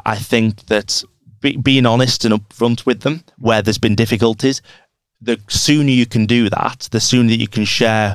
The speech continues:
where there might be a little bit of tension, a little bit of friction, and have that open, transparent conversation, I think it will pay dividends in the future. The more you keep treading on eggshells or trying to sort of skirt around the subject, I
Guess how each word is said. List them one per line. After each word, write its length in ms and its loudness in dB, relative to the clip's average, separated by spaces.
where 200 2
there 120 0
might 220 0
be 80 0
a 60 2
little 160 0
bit 140 -2
of 100 -10
tension, 400 -4
a 20 2
little 140 0
bit 100 -2
of 100 -2
friction, 520 -4
and 100 -4
have 140 -2
that 220 -2
open, 340 -2
transparent 800 -4
conversation, 800 -4
I 100 -6
think 240 -4
it 40 -4
will 100 -4
pay 180 -2
dividends 480 -2
in 120 0
the 80 -2
future. 460 0
The 100 2
more 220 2
you 140 0
keep 440 -4
treading 300 0
on 120 4
eggshells 800 0
or 100 -2
trying 360 -2
to 120 -6
sort 220 -4
of 180 -20
skirt 480 0
around 360 -2
the 80 -4
subject, 640 -4
I 100 -6